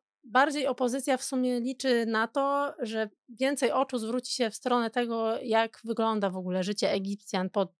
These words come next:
władzą Sisiego, który no, i jakby ta skala represji jest większa jeszcze nawet niż za Mubaraka i właśnie gospodarczo jest tragicznie. W ogóle pozycja Egiptu nawet tak, y, w kontekście międzynarodowym i regionalnym osłabła przez te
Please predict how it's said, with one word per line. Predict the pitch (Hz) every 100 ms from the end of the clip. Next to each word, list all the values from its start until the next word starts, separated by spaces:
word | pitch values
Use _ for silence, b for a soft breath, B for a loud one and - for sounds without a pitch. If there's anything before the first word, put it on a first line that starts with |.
| 214 214
władzą | 214 208 202
Sisiego, | - 196 208 220 247 247
który | 247 - 220 208
no, | 202 202 202 B B B B _
i | 240
jakby | 254 226 220
ta | 226 202
skala | 190 - 233
represji | 214 208 226 240 -
jest | 247 226 214
większa | 233 233 214
jeszcze | 196 -
nawet | 208 233 233
niż | 208 190
za | 185
Mubaraka | 185 180 175 190 208 247 262 269 262 269
i | 254
właśnie | 240 - 214 202
gospodarczo | 196 202 226 208 214 214 - 190
jest | 180 180 - -
tragicznie. | - 214 202 - 330
W | 294
ogóle | 320 320
pozycja | 294 269 247 254
Egiptu | 226 220 233 247
nawet | 233 226 220
tak, | - 226 _ -
y, | 226 220
w | -
kontekście | 240 247 240 240
międzynarodowym | 226 214 208 202 208 214 226
i | 262
regionalnym | 285 285 381 370 262 220 208 _ -
osłabła | 247 - 349 208 185
przez | - 190
te | - 185 185